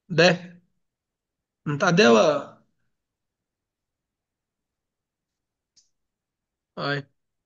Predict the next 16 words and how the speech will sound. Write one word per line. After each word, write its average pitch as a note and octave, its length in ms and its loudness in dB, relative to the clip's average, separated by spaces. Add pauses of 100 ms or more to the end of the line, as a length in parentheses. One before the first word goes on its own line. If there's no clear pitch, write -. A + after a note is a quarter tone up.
(1400)
شكون - 260 -4
آخر D#3 280 0
معنا C#3 260 -2
في C3 160 -8
هذا؟ C3 320 -6
شكون D3+ 240 -4
آخر؟ C#3 300 -8
أعطيني D3 260 -6
واحد D3+ 220 -6
آخر. D#3 160 -6
شكون - 220 -6
يحب D#3 200 -4
يجيني؟ C3 520 -8 (2250)
شكون؟ F#3 460 2 (2500)
أي E3+ 200 6
عادي. C#3+ 540 0